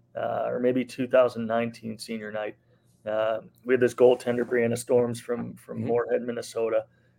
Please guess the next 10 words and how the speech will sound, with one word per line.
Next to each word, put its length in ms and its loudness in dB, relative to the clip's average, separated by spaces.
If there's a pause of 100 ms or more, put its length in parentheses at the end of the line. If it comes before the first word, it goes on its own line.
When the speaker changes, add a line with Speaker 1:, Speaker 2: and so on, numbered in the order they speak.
(220)
Speaker 1:
Um, 380 -4
she 140 -8
was 80 2
our 100 8
third 280 4
string 280 0
goalie 280 8
for 100 -4
four 280 2
years. 520 0